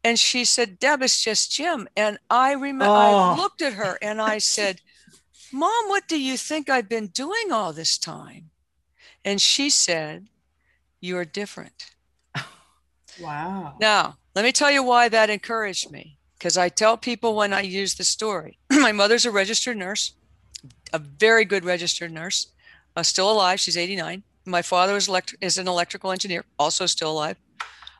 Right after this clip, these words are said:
Speaker 1: Um, they, um, the, the, they didn't know what I was doing, but they knew I was making a difference.
Speaker 2: Mm.
Speaker 1: And so that to me is encouragement.
Speaker 2: Wow.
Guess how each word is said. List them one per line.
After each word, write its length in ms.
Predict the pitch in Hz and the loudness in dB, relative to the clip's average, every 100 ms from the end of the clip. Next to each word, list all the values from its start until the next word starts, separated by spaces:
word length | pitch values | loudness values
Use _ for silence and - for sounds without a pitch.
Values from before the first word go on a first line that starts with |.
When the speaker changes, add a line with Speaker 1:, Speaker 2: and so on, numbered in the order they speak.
| _ | _
Speaker 1:
Um, 400 | 180 185 185 185 _ | 0 0 0 -6 _
they, 520 | 190 190 220 226 226 - _ _ _ _ _ _ - - - | -4 2 4 4 2 -6 _ _ _ _ _ _ -16 -12 -2
um, 540 | 202 196 190 185 185 - _ _ _ _ _ _ _ _ _ _ _ _ _ _ | 0 2 0 -2 -8 -14 _ _ _ _ _ _ _ _ _ _ _ _ _ _
the, 160 | 180 226 - 233 190 - - - _ | -2 0 2 2 2 -6 -20 -20 _
the, 80 | - - _ _ _ - | -20 -20 _ _ _ -6
they 140 | 196 233 | 0 2
didn't 240 | 311 330 | 2 2
know 180 | 269 277 | 0 2
what 180 | 254 240 | 4 4
I 80 | |
was 180 | 220 202 | 2 0
doing, 460 | 170 208 214 233 254 - | -6 -6 -6 -6 -10 -10
but 140 | 196 | -2
they 140 | 208 196 | 0 0
knew 460 | 202 226 226 233 - | 0 0 -2 -4 0
I 140 | 208 | 2
was 260 | 196 185 175 | 2 -2 -2
making 400 | 196 196 185 180 | -4 -4 -8 -8
a 80 | - | -8
difference. 640 | 175 180 - - - - 170 | -6 -8 -10 -12 -6 -6 -6
Speaker 2:
Mm. 280 | 170 156 151 - _ _ _ _ _ - _ - | -8 -10 -12 -16 _ _ _ _ _ -20 _ -4
Speaker 1:
And 140 | 202 | -2
so 260 | - 214 196 | 2 2 2
that 300 | 196 220 - | 2 2 2
to 120 | 233 | -4
me 500 | 208 202 196 190 175 _ _ _ _ - | -4 -4 -4 -6 -8 _ _ _ _ -6
is 180 | 185 175 | -2 -2
encouragement. 800 | 156 156 156 - - - - - _ _ | -4 -10 -10 -14 -16 -18 -20 -20 _ _
Speaker 2:
Wow. 300 | 165 165 156 | -8 -6 -6